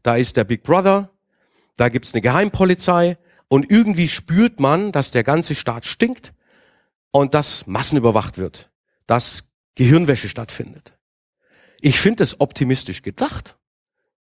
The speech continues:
weil wenn das so wäre, dann könnten wir uns wehren. Es ist aber noch viel schlimmer, als George Orwell sich immer ausgemalt hat. Und das Problem ist, die Massenüberwachung ist überhaupt nicht sichtbar.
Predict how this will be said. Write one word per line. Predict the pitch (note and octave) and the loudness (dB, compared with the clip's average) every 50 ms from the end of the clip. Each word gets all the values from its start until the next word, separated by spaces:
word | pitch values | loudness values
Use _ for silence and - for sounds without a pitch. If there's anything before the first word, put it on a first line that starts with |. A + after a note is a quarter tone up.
| _ | _
weil | - B2+ C3 A#2+ | 0 0 2 2
wenn | B2 C3 B2 | 2 2 2
das | A2 G#2 - | 2 0 0
so | - G#2 F#2+ F2+ | 0 -4 -2 0
wäre, | B2+ G#3+ D4 D4 F#3+ A2 E2 - _ _ _ _ _ _ _ _ _ _ | 2 2 2 2 0 -2 -2 -4 _ _ _ _ _ _ _ _ _ _
dann | - A2 G#2 | -8 -4 0
könnten | - D3 E3 - - | 0 0 0 0 -4
wir | F#2+ F#2+ | -8 -8
uns | F2+ E2 E2 F2 | -8 -6 -2 0
wehren. | D3+ G3+ F3 F#2+ E2+ - _ _ _ _ _ _ _ _ _ _ _ _ _ _ _ _ _ _ _ _ _ _ _ _ _ _ _ _ _ _ _ _ _ _ _ - | 0 0 0 -2 -8 -14 _ _ _ _ _ _ _ _ _ _ _ _ _ _ _ _ _ _ _ _ _ _ _ _ _ _ _ _ _ _ _ _ _ _ _ -2
Es | D3+ D#3 C#3 D#3 | 0 0 0 -2
ist | D3 - | -2 0
aber | C#3+ C#3+ B2+ C3+ B2 A#2 | 0 2 2 2 2 2
noch | B2 A#2+ - | 2 0 0
viel | - - G#2+ F#2+ | 0 -2 -2 -2
schlimmer, | - - - D#3 G#3 C4 C4 A#3 F3+ | -2 0 2 4 4 4 4 4 4
als | B2+ B2 A#2+ - - | 4 2 2 0 0
George | - A#2+ A2+ - - | 0 0 0 0 0
Orwell | A#2+ B2 B2 B2 A#2 G2+ | 0 2 2 2 2 0
sich | - A2+ G#2+ | -2 -4 -2
immer | A#2+ A2+ A2 | 0 2 4
ausgemalt | C3 G#3+ C#4+ C#4 - - D3 G#2+ G2+ G2 F2+ - | 4 4 2 2 0 0 0 2 2 0 0 -2
hat. | C3+ F3+ A3+ - - _ _ _ - | -4 -6 -6 -8 -14 _ _ _ -6
Und | - B2+ A#2 | -4 -2 -2
das | A2+ - | -2 0
Problem | - A#2+ G#2+ C3+ F#3+ A#3+ A3 D3+ | -2 0 2 2 2 2 2 2
ist, | E3+ A3+ - - - - _ _ _ _ _ _ _ _ | 2 0 0 -4 -10 -12 _ _ _ _ _ _ _ _
die | - C3 | 0 2
Massenüberwachung | A#2+ B2+ D3 D3+ - - D#3 C#3 B2+ A#2 A#2+ C3 A2 C3+ B2 A2+ | 2 2 0 -2 -2 -6 -2 0 0 2 0 0 -2 -4 -6 -6
ist | G#2+ A2 | -4 -2
überhaupt | G#2+ A2 A#2 - | -2 -2 -2 -4
nicht | - G2 - | -8 -8 -6
sichtbar. | - G#3+ - - - - - - | -6 -6 -6 -8 -16 -18 -20 -20